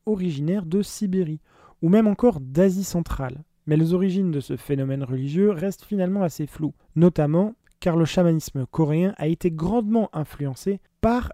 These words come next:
les religions imposantes des pays voisins, comme le taoïsme ou le bouddhisme, mais aussi parce que la transmission de telles religions, qui comme nous l'avons dit, ne se fait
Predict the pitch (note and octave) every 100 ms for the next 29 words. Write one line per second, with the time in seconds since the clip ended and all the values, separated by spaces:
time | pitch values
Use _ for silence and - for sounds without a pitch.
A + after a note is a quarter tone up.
0 | _ D3+ D3 D3 - B3 A3+ G#3+ G#3 A3
1 | F#3+ - D#3 D3 G3+ - - D3 D3 G#3+
2 | - F#3 G3 E3+ E3+ D3 D3 - E3+ D#3+
3 | C3+ A#2+ E3 D#3+ D3+ F3+ G#3+ A3+ A3+ A3
4 | G#3+ A3 D#3+ C#3 C3+ C#3+ C3 D3+ F3+ E3+
5 | E3 D3+ E3 - A3 F#3 - D3 C3 -
6 | A3 - G#3 - - G3 - D3+ C#3+ E3+
7 | D#3 C3 E3+ F#3+ E3+ D3+ D#3+ A3 _ _
8 | - E3 A3+ G#3+ G3+ F#3+ E3 E3 D#3 D#3
9 | D3 D3+ - - B2+